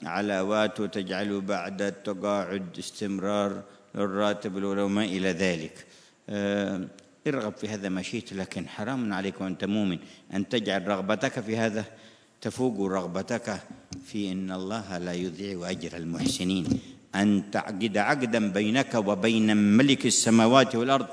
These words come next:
يرعى أثرك من بعدك حيا وميتا، ويرعى ما اتصل بك حتى من حيوان فيرحمه، فكيف بابن وولد؟ إذا صدقت معه بارك فيك وفي أثرك.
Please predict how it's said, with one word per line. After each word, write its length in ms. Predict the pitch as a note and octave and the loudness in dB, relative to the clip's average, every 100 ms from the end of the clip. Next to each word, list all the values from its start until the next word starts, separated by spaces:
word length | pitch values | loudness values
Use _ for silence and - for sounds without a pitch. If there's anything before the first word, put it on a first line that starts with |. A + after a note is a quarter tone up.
| - - - | -12 -18 -6
يرعى 460 | A2 B2 A2+ G2 A2+ - | 0 2 2 0 0 2
أثرك 520 | C3+ C#3+ C#3+ E3 C#3+ | 2 4 6 6 4
من 300 | C3 C3 B2 | 2 4 4
بعدك 440 | C#3 C#3 B2 A#2+ | 2 0 -4 -6
حيا 560 | - D3 E3 C3+ C3+ B2+ | -4 -2 0 0 0 0
وميتا، 600 | A#2+ C3 D#3+ D3 C3+ A#2+ F2 - - | 2 2 4 2 2 -2 -2 -10 -6
ويرعى 540 | G#2 C3 E3+ D#3 C3+ D3+ | 0 4 4 2 0 0
ما 140 | D#3+ | 0
اتصل 600 | D#3+ E3 D3+ - F#3+ F3 | 0 2 2 2 4 4
بك 280 | D#3+ F#3 E3+ | 4 2 4
حتى 500 | C3+ - F#3 - E3 | 2 2 -2 -2 -2
من 200 | E3 D#3 | 0 0
حيوان 640 | C#3 E3 E3 F3 F3+ D#3+ | 2 4 4 2 0 0
فيرحمه، 680 | C#3 D3+ D3 B2+ D#3+ C3+ C#3 | 0 2 2 2 2 4 2
فكيف 460 | A#2+ C3 C#3 A#2 | 2 0 0 0
بابن 580 | A#2+ A#2+ A#2+ A2+ A2+ G#2+ | -2 -2 -2 0 0 0
وولد؟ 460 | G#2 B2 C#3 E3+ D3+ - - - | 0 2 4 2 0 -12 -6 2
إذا 260 | A#2+ A#2 | 4 4
صدقت 500 | G#2+ A#2+ A#2+ A#2+ G2+ | 2 2 4 4 2
معه 480 | G#2 G#2+ F2 F#2 G2 | 2 2 0 -2 -2
بارك 540 | F#2 G2+ G#2+ A#2 A2+ | 0 2 4 2 -2
فيك 280 | F#2+ B2+ G#2+ | -2 -4 -2
وفي 440 | G#2 G2 F#2 G#2 A#2+ | -2 -2 -4 -4 -2
أثرك. 480 | B2 A#2 G#2+ - | 2 2 0 -4